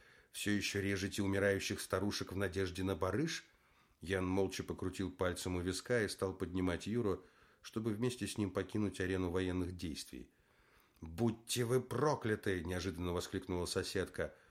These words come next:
«Пусть Бог накажет вас за все!» Ян поспешно эвакуировал Юру, не забыв, впрочем, плюнуть тетке под ноги, чтобы ее проклятие не подействовало.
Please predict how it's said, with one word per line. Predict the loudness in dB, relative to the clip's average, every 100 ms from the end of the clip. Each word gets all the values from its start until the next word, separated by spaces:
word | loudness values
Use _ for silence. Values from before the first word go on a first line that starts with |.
| -20 -18 -2
«Пусть | 0 0 -2
Бог | 0 4 4 4
накажет | 0 2 2 2 2
вас | 2 2 0
за | -2
все!» | -2 -2 -2 -2 -10 _ _ _ _
Ян | -6 0 0 0
поспешно | -2 -2 -2 -2 0 0 -2 0
эвакуировал | -2 0 0 2 2 -2
Юру, | -2 -2 0 0 0 -4 -20 -20 _ -2
не | 0
забыв, | 2 2 2
впрочем, | 0 0 0 0 -2
плюнуть | 0 2 2 0 -4
тетке | -2 -2 -6
под | -6 0 2
ноги, | 2 0 -2
чтобы | -2 -2 0
ее | 2 2 0
проклятие | 0 -2 2 0 0 0
не | 0
подействовало. | 0 0 0 -4 -6 -8 -8 -10